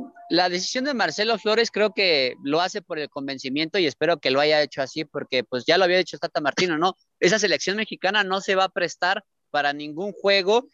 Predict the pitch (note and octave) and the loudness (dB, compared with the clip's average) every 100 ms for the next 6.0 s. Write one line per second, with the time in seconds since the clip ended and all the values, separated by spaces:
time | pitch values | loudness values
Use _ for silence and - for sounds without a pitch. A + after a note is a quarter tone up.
0 | _ - C#3+ D3+ C#3+ C#3+ C#3+ D3 E3+ F#3+ | _ -4 -2 0 -2 0 2 2 2 -2
1 | - G3 F#3 - F#3 E3+ - F3 - F#3+ | -4 -2 0 0 0 0 -2 -10 -8 -8
2 | - D3 C3 D3+ F#3+ F#3 F#3+ F#3+ F3+ C#3+ | -4 -2 2 4 4 2 0 -2 -2 -4
3 | C3 D#3+ F3+ E3+ C#3+ C3 C3+ B2+ C#3 E3+ | -2 0 2 0 -2 -2 -2 0 0 -2
4 | - F3 F#3 F3+ C#3+ D3 C#3 D3+ E3+ - | -2 0 2 2 0 -4 -4 -2 -2 -4
5 | D#3 C3 C#3+ E3 D3+ C3 B2+ E3 F#3 | -2 -2 0 0 -2 -8 -6 -4 -4